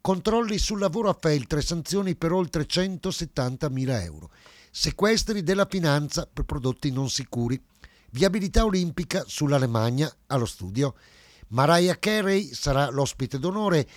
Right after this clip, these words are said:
all'inaugurazione delle Olimpiadi. Tensioni sul traffico a Valle di Cadore. Attesa a Feltre per l'avvertenza di idro. Novità politiche in regione. Bond e assessore, Calligaro consigliere.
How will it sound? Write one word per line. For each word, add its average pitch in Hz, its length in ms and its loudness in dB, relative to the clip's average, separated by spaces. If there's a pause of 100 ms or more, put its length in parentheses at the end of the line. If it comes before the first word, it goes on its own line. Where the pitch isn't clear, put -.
(160)
all'inaugurazione 170 1300 0
delle 143 260 2
Olimpiadi. 87 720 -4 (1000)
Tensioni 226 540 2
sul 185 180 -2
traffico 190 560 2
a 175 40 8
Valle 160 280 4
di 143 120 -4
Cadore. 143 460 0 (220)
Attesa 185 480 2
a 165 100 2
Feltre 165 440 2
per 147 160 -2
l'avvertenza 143 640 0
di 127 140 0
idro. 123 340 0 (340)
Novità 147 400 2
politiche 175 540 2
in 180 120 0
regione. 185 540 4 (240)
Bond 190 580 0
e 156 180 2
assessore, 156 680 0
Calligaro 175 580 0
consigliere. 120 760 -2